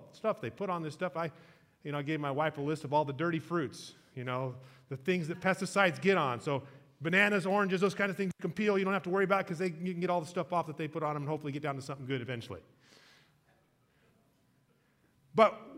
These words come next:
what is the foundation for how we think purely? You say, "Well, Pastor Matt, I can just tell you right now, pure thoughts are not my thing. Because life comes at me, s-,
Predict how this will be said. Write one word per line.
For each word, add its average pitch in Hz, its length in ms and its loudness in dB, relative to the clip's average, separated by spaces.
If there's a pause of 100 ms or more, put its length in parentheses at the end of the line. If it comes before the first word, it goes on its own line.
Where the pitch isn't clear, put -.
(360)
what 233 380 4
is 254 160 4
the 233 100 4
foundation 240 800 6
for 202 140 4
how 208 180 4
we 214 160 2
think - 500 -2
purely? 202 360 2
You 156 80 0
say, 160 240 -2
"Well, 151 100 -2
Pastor 202 340 2
Matt, 170 200 0
I 185 100 2
can 175 80 -4
just 170 160 -4
tell 185 140 2
you 156 100 0
right 180 240 4
now, 196 260 -2 (220)
pure 196 220 2
thoughts 190 340 0
are 143 80 -4
not 160 200 -2
my 175 140 0
thing. 139 300 -4 (760)
Because 160 300 2
life 202 320 4
comes 208 260 2
at 208 180 4
me, 208 120 -2
s-, - 260 -12